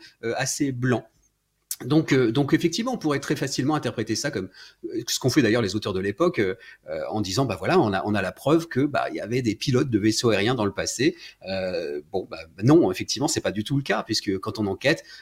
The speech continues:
on se rend compte que des représentations de ce type, il y en a pas mal. Ça représente en fait la Lune et le Soleil, et on avait l'habitude, comme nous, quand on était enfant, de mettre, euh, un visage dans la Lune et dans le Soleil.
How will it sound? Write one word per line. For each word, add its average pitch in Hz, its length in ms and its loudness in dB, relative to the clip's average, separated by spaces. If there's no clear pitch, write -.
on 107 60 -2
se - 100 -2
rend 107 80 2
compte 127 200 4
que - 80 4
des 113 140 4
représentations 139 600 4
de 120 60 -4
ce 127 80 -2
type, 131 220 -4
il 98 80 -2
y - 20 0
en 101 60 -2
a 98 60 -2
pas 101 160 0
mal. 185 220 4
Ça - 120 0
représente 113 320 0
en 110 40 -4
fait - 220 -2
la 101 140 2
Lune 151 340 6
et 113 100 2
le 101 140 2
Soleil, 143 500 2
et 135 100 6
on 165 120 10
avait 135 160 8
l'habitude, 104 420 0
comme 131 240 4
nous, 160 140 6
quand 120 180 -4
on 110 80 0
était 104 180 -2
enfant, 185 300 -2
de 143 80 0
mettre, 110 320 -4
euh, 95 140 -6
un 107 80 -2
visage 147 500 0
dans 101 140 -4
la 92 100 -4
Lune 147 260 4
et 117 120 0
dans 98 140 0
le 95 100 -2
Soleil. 107 420 -2